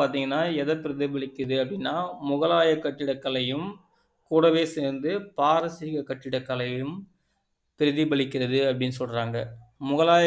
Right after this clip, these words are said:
கட்டிடக்கலைன்னா, அதான் முகலாய பேரரசு ஆண்டாங்க இல்லையா, அவங்களுடைய கைவண்ணம். அது கூடவே பாரசீக கட்டிடக்கலை, அவங்களுடைய கைவண்ணமும் அதில் பிரதிபலிக்கிறது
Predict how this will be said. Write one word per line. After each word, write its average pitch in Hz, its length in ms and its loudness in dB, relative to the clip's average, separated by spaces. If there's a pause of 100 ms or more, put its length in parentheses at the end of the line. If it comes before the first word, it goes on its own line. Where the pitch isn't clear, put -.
கட்டிடக்கலைன்னா, 160 680 -2 (120)
அதான் 196 240 -2
முகலாய 185 300 6 (120)
பேரரசு 156 340 4
ஆண்டாங்க 139 340 2
இல்லையா, 151 260 2
அவங்களுடைய 147 340 4 (100)
கைவண்ணம். 127 520 2 (640)
அது 156 240 6
கூடவே 180 320 4 (180)
பாரசீக 190 640 4
கட்டிடக்கலை, 143 640 2 (320)
அவங்களுடைய 165 480 6
கைவண்ணமும் 160 720 4
அதில் 165 400 -2
பிரதிபலிக்கிறது 135 1000 0